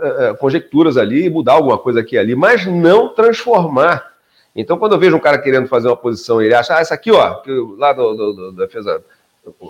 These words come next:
cara do jiu-jitsu, ah, defesa mestre, eu isso aqui não, não fa-, faz isso aqui não, vamos fazer isso aqui, aqui por diante." Fala, "Meu irmão, pelo amor de Deus." Aí você destrói um, uma história, destrói um, um, um, um, um,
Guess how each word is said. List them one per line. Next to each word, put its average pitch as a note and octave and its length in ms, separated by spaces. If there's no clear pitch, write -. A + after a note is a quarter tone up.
cara C#3 160
do D#3 120
jiu-jitsu, C3+ 500
ah, - 80
defesa F3 280
mestre, D#3 280
eu F3 180
isso D#3 100
aqui - 80
não, E3 180
não - 160
fa-, G#3 220
faz G3+ 180
isso F#3+ 80
aqui F3+ 100
não, B2+ 80
vamos C3 140
fazer F3 200
isso G#3+ 140
aqui, F#3+ 260
aqui C#3+ 140
por D#3 180
diante." B2 300
Fala, - 200
"Meu B2+ 80
irmão, C3 220
pelo - 160
amor A2 160
de F#2 80
Deus." F2+ 220
Aí B2+ 60
você - 120
destrói A#3 680
um, D3 240
uma A#2+ 160
história, E2+ 500
destrói F3 720
um, B2+ 320
um, G#2 60
um, F#2+ 40
um, A2 480
um, G#2 300